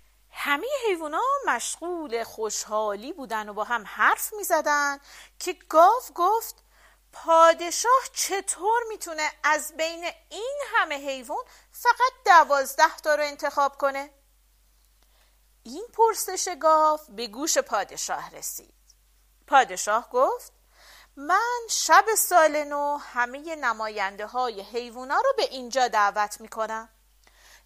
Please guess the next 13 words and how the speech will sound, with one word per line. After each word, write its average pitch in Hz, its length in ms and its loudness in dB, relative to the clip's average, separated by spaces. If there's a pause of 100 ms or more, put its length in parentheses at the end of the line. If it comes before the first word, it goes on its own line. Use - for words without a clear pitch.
دوازده 285 720 4
حیوانی 285 760 -8
که 214 240 -12
زودتر 262 760 -2
از 294 240 4
بقیه 208 480 2
برسن، 277 840 0 (520)
این 466 260 -6
افتخار 269 640 -2
رو 208 140 -10
به 226 180 -8
دست 262 480 -2
میارن 427 500 -2